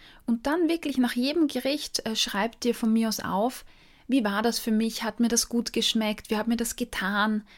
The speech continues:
Und, ähm, damit kann dein Körper lernen, welche Speisen, welche Gerichte liefern mir auch was. Das speicherst du in deinem Gehirn und wenn du dann etwas brauchst, sagen wir mit viel Vitaminen, vi-,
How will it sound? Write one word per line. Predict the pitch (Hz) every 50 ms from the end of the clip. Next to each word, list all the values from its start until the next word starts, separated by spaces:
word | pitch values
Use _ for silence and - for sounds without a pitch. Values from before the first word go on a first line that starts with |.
| - - - - - - - - - - - - - - - - - - - - - - - -
Und, | - - 202 208 208 208 208 196 - - - - -
ähm, | 208 202 202 202 196 202 202 - - -
damit | - 220 208 220 262 277 262 233 208 - - - _ -
kann | - - 208 202 240
dein | 262 269 247 233
Körper | - - 208 208 214 - - 214
lernen, | 202 196 185 180 180 208 226 226 226 226 226 - - - - - - - - - - _ - - - _ _ - - _ -
welche | - 196 233 269 277 - 269
Speisen, | 247 - - 208 196 190 185 196 220 - - 226 220 214 - -
welche | 196 190 202 - - -
Gerichte | 196 196 202 208 214 208 - - 208
liefern | 202 196 220 233 233 - 226 214 208
mir | 208 208 202 -
auch | - 190 - -
was. | - 160 151 - - - - - - - - - - - - -
Das | - 190 -
speicherst | - - 180 - 202 196 - 220 214 - -
du | 214
in | 220 208
deinem | 202 190 190 185 185
Gehirn | 190 208 196 190 220 247 311 381 415 392 - - - - - - - -
und | - 220 214 196
wenn | 214 214 214 220
du | 214
dann | 214 214 208
etwas | - - 196 - - 214 214 214 - - - - - - - - _
brauchst, | - - 160 165 196 208 - -
sagen | - 202 196
wir | 208 208
mit | 208 208 190 -
viel | - - 262 262
Vitaminen, | 254 277 269 - 320 294 240 226 233 240 233 233 226 226 233
vi-, | - - 233 226 -